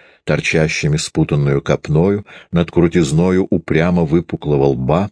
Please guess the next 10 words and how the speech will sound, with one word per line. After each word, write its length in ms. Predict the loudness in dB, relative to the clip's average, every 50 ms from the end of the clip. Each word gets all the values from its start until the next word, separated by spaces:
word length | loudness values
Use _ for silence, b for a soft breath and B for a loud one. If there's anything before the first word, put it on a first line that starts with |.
| _ b b b b b b b
с 160 | b -8 -4
порывистыми 680 | -2 0 2 2 2 2 0 0 -2 -2 0 0 2 0
движениями 840 | 0 0 0 0 2 2 0 0 0 0 -2 -2 -4 -4 -6 -8 -10 -14 B B B B B
и 120 | 0 0
с 160 | 0 0 0
угловатым 760 | 0 2 2 2 2 2 2 2 0 0 -2 -2 -2 0 0 0
резким 520 | 2 0 0 -2 -4 -4 -4 -2 -2 0
жестом 480 | 0 0 0 0 -2 -4 -6 -6 -6 -4
сухих 500 | -4 -4 -4 -2 0 0 -2 0 0 0
рук, 360 | 2 2 2 0 -2 -6